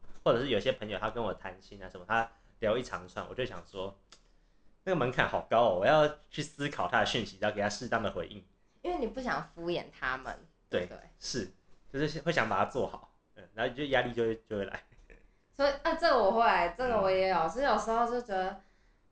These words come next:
Speaker 2: 啊，好烦哦，或者就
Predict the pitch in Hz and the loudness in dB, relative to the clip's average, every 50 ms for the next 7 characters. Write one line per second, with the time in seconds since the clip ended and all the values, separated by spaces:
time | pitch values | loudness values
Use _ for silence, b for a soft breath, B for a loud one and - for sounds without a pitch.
0 | _ _ - 185 185 196 220 240 240 240 240 220 - - - 185 180 180 - - | _ _ -16 -10 -8 -4 -2 -2 0 0 -2 -2 -6 -8 -6 -6 -6 -6 -8 -8
1 | - 180 165 165 165 175 185 185 180 180 170 170 175 262 262 254 247 262 254 - | -4 -2 -2 -2 -2 -4 -6 -4 -2 -2 0 -2 -2 -2 -2 -2 -2 -2 -4 -6
2 | _ _ 285 285 262 220 202 185 | _ _ -2 -2 -2 -2 -2 -6